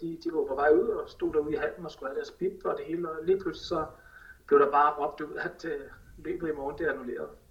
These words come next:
Øh, så til at starte med, så tænkte jeg, "Ej, det, det kan simpelthen ikke passe." Og så heller ikke så, altså, på så kort varsel. Det virker ret useriøst. Øh,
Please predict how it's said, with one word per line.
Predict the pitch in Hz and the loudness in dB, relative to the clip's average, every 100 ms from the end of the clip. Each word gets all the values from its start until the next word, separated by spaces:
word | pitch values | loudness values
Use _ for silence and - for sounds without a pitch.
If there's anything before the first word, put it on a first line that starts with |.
| _ - - - _ - | _ -20 -20 -20 _ -6
Øh, | 131 127 117 - - - - - - _ - | -4 -4 -8 -12 -18 -18 -20 -20 -20 _ -18
så | - - | -12 0
til | - | 0
at | |
starte | - 127 151 | 4 4 4
med, | |
så | 147 | 2
tænkte | - - | 0 -2
jeg, | |
"Ej, | - | -2
det, | - - | -6 -6
det | 120 | -4
kan | - | -2
simpelthen | - 226 | -2 -4
ikke | - 240 | -2 0
passe." | - - - | 0 -2 -6
Og | |
så | - 151 | 2 4
heller | 135 139 | 4 4
ikke | - | 2
så, | - - | 2 -2
altså, | - - - - | -2 -6 -12 -14
på | - | -6
så | - | 0
kort | 147 - 135 - | 0 4 4 6
varsel. | - - - 156 - - - - - - - | 4 4 2 -4 -12 -20 -20 -20 -20 -20 -6
Det | 117 113 | -2 6
virker | 143 147 | 8 8
ret | 175 | 6
useriøst. | 170 196 151 - - - - | 6 8 6 2 -10 -14 -6
Øh, | 65 - - | -4 -2 -4